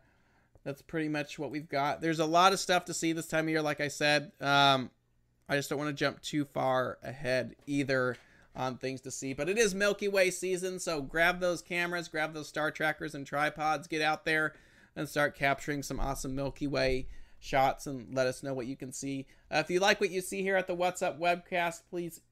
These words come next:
email us. Uh, let us know.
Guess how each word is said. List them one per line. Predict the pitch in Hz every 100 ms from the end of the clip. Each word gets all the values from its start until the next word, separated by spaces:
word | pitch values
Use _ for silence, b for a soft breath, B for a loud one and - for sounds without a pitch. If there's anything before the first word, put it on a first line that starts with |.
| -
email | 170 180 180 185 185
us. | 185 175 - -
Uh, | 160 156 151 147 143 123 - _ _ _ -
let | 131
us | 123 -
know. | 185 214